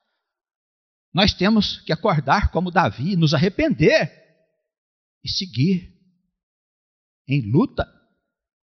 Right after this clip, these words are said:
porque o Senhor nos deu a Jesus para que nós pudéssemos ter redenção. O que é redenção? É libertação,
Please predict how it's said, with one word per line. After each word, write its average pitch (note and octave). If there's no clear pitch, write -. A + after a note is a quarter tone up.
porque D3
o D#3+
Senhor D3+
nos F3
deu F3+
a D3+
Jesus D3+
para B3+
que -
nós C3
pudéssemos F3+
ter F#3+
redenção. G3
O D#3
que -
é -
redenção? A3
É F3
libertação, G3